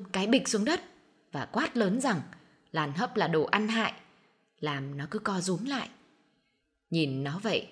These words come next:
tôi lại thấy thương, nên bảo nó là qua hun khói, tôi sẽ đập chuột. Lan Hấp vẫn còn rất sợ, nhưng hình như con chuột không làm nó sợ bằng việc tôi quát nó,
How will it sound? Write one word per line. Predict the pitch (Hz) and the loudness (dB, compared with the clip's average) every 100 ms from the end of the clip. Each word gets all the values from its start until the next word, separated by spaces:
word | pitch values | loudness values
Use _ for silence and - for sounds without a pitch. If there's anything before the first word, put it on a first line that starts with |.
| - - | -12 -2
tôi | 170 | 0
lại | - | 0
thấy | 180 185 | -2 -4
thương, | 208 202 196 175 - - _ | -2 -2 -2 -4 -8 -20 _
nên | 165 165 156 156 | 2 4 4 4
bảo | 160 147 | 4 4
nó | 135 143 143 220 | 0 -4 -4 -2
là | 226 147 | 0 2
qua | 175 | 4
hun | 180 196 208 | 2 2 0
khói, | 196 175 214 311 - - _ _ | 0 0 -2 -4 -16 -20 _ _
tôi | 160 143 | 0 0
sẽ | 139 - | -2 0
đập | 233 - | 0 2
chuột. | 196 165 - - _ _ _ _ _ _ _ _ _ _ _ - _ _ | 2 2 0 -16 _ _ _ _ _ _ _ _ _ _ _ -20 _ _
Lan | 170 165 | 2 2
Hấp | 160 175 | 2 2
vẫn | 196 185 196 | 2 4 4
còn | 254 190 180 | 2 0 -2
rất | 294 | -4
sợ, | - 202 - - - _ _ _ 175 | 4 4 4 -4 -20 _ _ _ 2
nhưng | 175 165 | 4 4
hình | 175 160 | 2 2
như | 156 | 0
con | 175 208 | 0 -2
chuột | 202 185 - | 2 0 0
không | 247 | 0
làm | 233 170 | 0 0
nó | 156 226 | -2 -2
sợ | 233 175 - | 0 0 0
bằng | 160 143 | -2 0
việc | 151 143 151 143 | 0 -2 -2 -2
tôi | 175 | 0
quát | 208 254 | 0 -2
nó, | 202 160 214 | -2 -2 -4